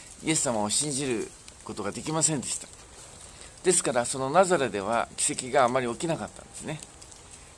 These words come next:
えー、イエス様を信じることが難しかった。それで、奇跡が起きませんでした。でも他の町では、たくさんの人がイエス様を信じて、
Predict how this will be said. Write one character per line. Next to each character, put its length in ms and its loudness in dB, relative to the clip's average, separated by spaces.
え 360 -14
ー、 40 -8
イ 40 -4
エ 40 -4
ス 80 -6
様 200 -4
を 340 -2
信 220 -4
じ 120 -6
る 80 -2
こ 120 -8
と 100 -8
が 100 -6
難 100 -8
し 100 0
か 80 -12
っ 20 -16
た。 140 -20
そ 120 -4
れ 100 0
で、 260 2
奇 160 0
跡 220 0
が 80 2
起 60 -8
き 60 -6
ま 100 0
せ 120 -2
ん 80 -4
で 80 -8
し 100 -8
た。 100 -12
で 80 2
も 100 4
他 260 2
の 60 6
町 280 4
で 80 6
は、 160 2
た 100 -8
く 80 0
さ 140 8
ん 40 2
の 80 0
人 220 -4
が 120 -10
イ 60 -4
エ 40 -4
ス 60 -4
様 180 -2
を 80 -2
信 260 -2
じ 120 -8
て、 280 -4